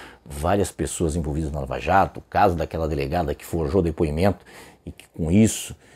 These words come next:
veio a cometer suicídio, o reitor da Universidade de Santa Catarina. Então, os abusos e absurdos da Lava Jato. Pergunto, depois de tudo que Gilmar Mendes falou,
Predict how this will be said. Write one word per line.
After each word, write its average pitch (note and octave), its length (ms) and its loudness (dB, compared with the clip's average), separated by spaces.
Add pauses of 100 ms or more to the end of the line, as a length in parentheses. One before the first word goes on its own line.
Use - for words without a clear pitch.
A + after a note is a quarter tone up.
(180)
veio D2+ 440 4
a - 20 -12
cometer E2 360 0
suicídio, D2+ 720 -2 (460)
o - 60 -12
reitor G2 560 4
da D#2 80 2
Universidade D#2 580 -2
de C#2+ 60 -10
Santa C#2+ 180 -8
Catarina. D2+ 460 0
Então, G#2 260 0
os D3 180 0
abusos D3 560 6
e C#3+ 40 8
absurdos B2 640 4
da A2 80 6
Lava G2 240 6
Jato. - 360 -4 (760)
Pergunto, F#2 580 2 (100)
depois B2+ 460 2
de C#3 80 4
tudo E3+ 460 0
que D3 100 2
Gilmar B2+ 320 4
Mendes G2+ 300 0
falou, E2 420 4